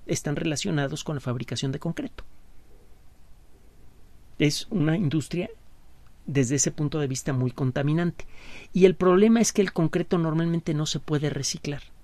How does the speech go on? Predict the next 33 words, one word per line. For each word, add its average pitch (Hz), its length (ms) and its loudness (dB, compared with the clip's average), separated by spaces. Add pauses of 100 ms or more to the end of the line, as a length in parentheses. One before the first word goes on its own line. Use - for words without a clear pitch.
Digo, 208 140 12
en 185 80 6
principio 202 420 2
se 202 120 0
podría 170 320 0
reciclar, 175 500 -2
pero 156 160 2
el 139 40 0
proceso 165 640 -2
químico 180 420 0
necesario 151 580 0 (260)
sería 170 480 2 (160)
escandalosamente 147 1000 0
costoso. - 640 -6 (960)
No 151 120 2
es - 100 0
que 185 80 4
no 156 140 2
se 160 160 -4
pueda, 160 280 2
sino 147 280 -4
que 131 100 -2
no 139 140 2
vale 151 240 0
la 143 100 -2
pena 139 220 0
económicamente 135 760 -2
reciclar 135 480 -8
concreto. - 540 -6 (1600)
Entonces, 190 360 -2
esto 220 300 4
limita 190 500 4
mucho 196 420 4